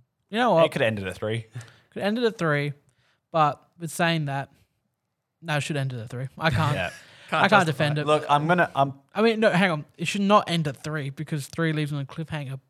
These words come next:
Speaker 1: but
Speaker 2: They should
Speaker 1: they
Speaker 2: have
Speaker 1: should have
Speaker 2: left it
Speaker 1: only
Speaker 2: as a
Speaker 1: done
Speaker 2: trilogy.
Speaker 1: three.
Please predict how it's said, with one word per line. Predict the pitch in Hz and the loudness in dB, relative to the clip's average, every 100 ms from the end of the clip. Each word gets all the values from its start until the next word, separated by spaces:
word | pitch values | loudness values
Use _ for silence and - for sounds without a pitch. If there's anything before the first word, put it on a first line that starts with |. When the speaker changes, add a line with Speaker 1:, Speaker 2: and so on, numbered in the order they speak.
| _ | _
Speaker 1:
but | 175 165 131 - _ _ _ _ _ _ - | 0 0 0 -6 _ _ _ _ _ _ -16
Speaker 2:
They | |
should | 113 143 | -8 -2
Speaker 1:
they | |
Speaker 2:
have | 135 | 2
Speaker 1:
should | 139 | 4
have | |
Speaker 2:
left | 170 | 4
it | 175 | 4
Speaker 1:
only | 170 | 2
Speaker 2:
as | |
a | 143 | 4
Speaker 1:
done | 185 220 | 6 4
Speaker 2:
trilogy. | 180 151 | 2 -2
Speaker 1:
three. | 131 | 0